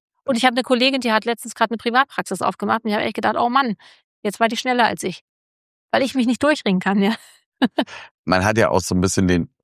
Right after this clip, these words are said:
Speaker 2: ich glaube auch die Ärzte, die eine Privatpraxis aufmachen, die machen's ja nicht auf, weil sie, äh, weil's, äh, weil sie es unbedingt so wollen, sondern weil's, weil sie sehen, dass es anders gar nicht
Speaker 1: Das ist,
Speaker 2: funktionieren würde.
Speaker 1: das ist wirtschaftlich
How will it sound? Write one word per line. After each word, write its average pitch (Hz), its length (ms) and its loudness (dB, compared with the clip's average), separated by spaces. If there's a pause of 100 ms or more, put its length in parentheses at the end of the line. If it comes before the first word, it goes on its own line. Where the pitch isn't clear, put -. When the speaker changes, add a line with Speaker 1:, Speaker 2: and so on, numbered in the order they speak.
(120)
Speaker 2:
ich - 160 -8
glaube 92 180 4
auch 87 80 0
die - 140 -4
Ärzte, - 320 0
die 82 80 0
eine 82 220 2
Privatpraxis 82 600 -2
aufmachen, 82 400 2
die 78 80 0
machen's 82 300 2
ja 80 80 2
nicht 80 180 2
auf, 82 260 0
weil 82 120 0
sie, 80 260 -2 (380)
äh, 69 160 -10 (380)
weil's, 78 320 -4
äh, - 80 -18 (800)
weil 80 180 -2
sie 76 100 -8
es 73 80 -8
unbedingt 92 560 0
so 80 240 -2
wollen, 92 300 2
sondern 80 340 0
weil's, - 300 0 (560)
weil 73 220 -2
sie 69 100 -8
sehen, 85 300 -2
dass 76 220 -6
es - 80 -12
anders 80 300 -8
gar 76 120 -8
nicht 80 160 -10
Speaker 1:
Das - 80 -14
ist, 156 160 0
Speaker 2:
funktionieren 165 340 0
würde. 160 160 0
Speaker 1:
das 196 100 2
ist 196 160 -2 (260)
wirtschaftlich - 840 -2